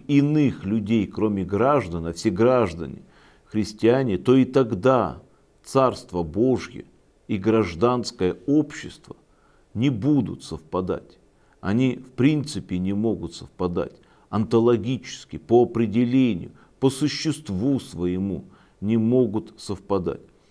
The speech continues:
И как опять-таки говорит Христос,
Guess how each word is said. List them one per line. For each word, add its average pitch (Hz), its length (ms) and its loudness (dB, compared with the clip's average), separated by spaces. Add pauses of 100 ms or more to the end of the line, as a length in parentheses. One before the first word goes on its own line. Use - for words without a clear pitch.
(880)
И 104 420 0 (260)
как - 400 0
опять-таки 113 720 0
говорит 104 600 0 (200)
Христос, 139 800 -2